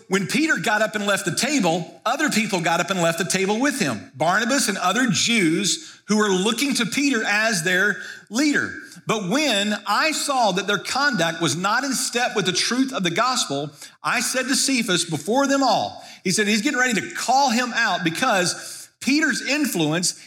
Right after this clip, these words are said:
had caused others to slip into hypocrisy as well because they were looking to him for their cues and how to act. And so when Peter saw the religious crowd and he slipped away from the table, got away from the Gentiles,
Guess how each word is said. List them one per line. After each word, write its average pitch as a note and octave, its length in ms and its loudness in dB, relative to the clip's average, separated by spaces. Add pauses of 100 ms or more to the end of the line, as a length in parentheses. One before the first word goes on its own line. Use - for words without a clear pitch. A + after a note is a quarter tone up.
(140)
had A3 460 -2
caused B3 500 0
others G3 540 2 (240)
to A3 100 2
slip C4+ 480 0
into A#3+ 380 0
hypocrisy G3+ 640 -2
as A3 120 -8
well D#3+ 380 -12 (680)
because A3+ 240 0
they A3 80 2
were G#3 140 2
looking C4+ 340 2
to G#3 80 4
him F#3+ 520 2 (360)
for G#3+ 120 0
their G3+ 140 2
cues B2+ 580 0
and D3+ 120 -2
how G#3+ 160 0
to A3+ 120 -2
act. A#3+ 540 -4 (600)
And E3 100 -2
so A3+ 100 0
when G3+ 180 2
Peter C4 520 0 (200)
saw G#3+ 260 0
the F#3+ 120 2
religious G3 460 0
crowd F3 280 0
and F3 60 2
he F3+ 60 2
slipped G#3 420 -2
away A3+ 220 2
from G#3+ 120 -2
the A#3 60 0
table, F#3 360 -2
got F3 200 0
away G#3+ 200 0
from G#3 100 -4
the A3+ 80 0
Gentiles, D3+ 640 0